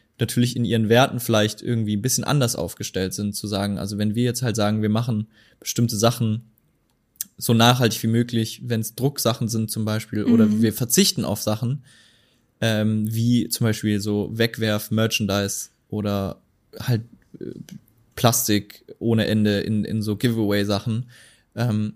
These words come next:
Speaker 1: gibt's natürlich trotzdem nach wie vor Kundis, die genau das irgendwie haben wollen, die auch sagen, unser Budget gibt halt nur so und so viel her, wir wollen aber trotzdem
Speaker 2: Ja.
Speaker 1: was machen. Ähm, und da find ich's nach wie vor natürlich immer schwierig, die, die Abwägung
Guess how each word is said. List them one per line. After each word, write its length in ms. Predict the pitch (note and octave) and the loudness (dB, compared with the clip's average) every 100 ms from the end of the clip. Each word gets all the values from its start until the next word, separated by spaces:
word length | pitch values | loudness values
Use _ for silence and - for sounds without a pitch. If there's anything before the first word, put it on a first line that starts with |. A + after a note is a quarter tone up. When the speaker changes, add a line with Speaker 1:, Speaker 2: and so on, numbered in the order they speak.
| - | -6
Speaker 1:
gibt's 180 | A2 - | -2 -2
natürlich 260 | A2+ A#2 | 0 0
trotzdem 360 | - B2 - C3 | 0 -2 0 0
nach 220 | B2 A#2+ | 0 0
wie 60 | A2+ | -2
vor 180 | A#2 | -4
Kundis, 340 | - C3+ B2+ A#2+ | 0 0 0 -2
die 340 | A#2 A2 G#2 - | -2 -2 -2 -2
genau 260 | A2 G#2+ | 2 2
das 140 | G#2+ - | 0 -2
irgendwie 280 | A2+ G#2+ A#2 | -2 -2 2
haben 320 | B2 C#3+ C3 | 2 2 2
wollen, 220 | C3 C3 | 2 2
die 100 | A#2 | -2
auch 80 | A2+ | -4
sagen, 220 | A2+ A2+ | -4 -2
unser 200 | A#2 A#2 | -2 -4
Budget 340 | A#2 A2+ C3 B2+ | -4 0 2 2
gibt 200 | B2 A#2+ | -2 -2
halt 180 | A2+ A#2+ | 0 0
nur 220 | A2+ A2 | -2 -2
so 160 | - A2+ | 0 0
und 100 | G#2 | 0
so 80 | |
viel 180 | G#2 G#2+ | -4 -4
her, 380 | A#2 B2 C3+ D3+ - - _ | 2 4 4 0 -10 -20 _
wir 120 | A2 | -2
wollen 180 | G#2 G#2+ | 2 2
aber 140 | G2+ G2 | 2 0
trotzdem 340 | A2+ A#2+ A2+ | 2 2 4
Speaker 2:
Ja. 40 | |
Speaker 1:
was 140 | G#2 - | 4 4
machen. 480 | B2+ C#3 C#3+ C#3 - _ _ _ _ - | 2 2 0 -2 -6 _ _ _ _ -2
Ähm, 540 | G#2 G#2 G#2 G2+ A2 - _ _ _ _ _ _ | 0 2 2 0 -4 -10 _ _ _ _ _ _
und 160 | - A2 | -2 4
da 100 | B2 | 4
find 160 | D3+ D#3 | 6 2
ich's 140 | - | 4
nach 220 | B2 C3+ | 4 2
wie 40 | B2 | 0
vor 280 | - C3+ | 2 4
natürlich 280 | C#3 A#2 A#2 | 4 2 -2
immer 180 | - A#2 | 0 0
schwierig, 400 | - C3 C3 B2 | 2 2 2 0
die, 180 | - A2 | -4 -6
die 140 | B2+ | -2
Abwägung 760 | B2 - A2 G#2 G#2 G2+ G#2 | -2 0 0 2 0 -2 -2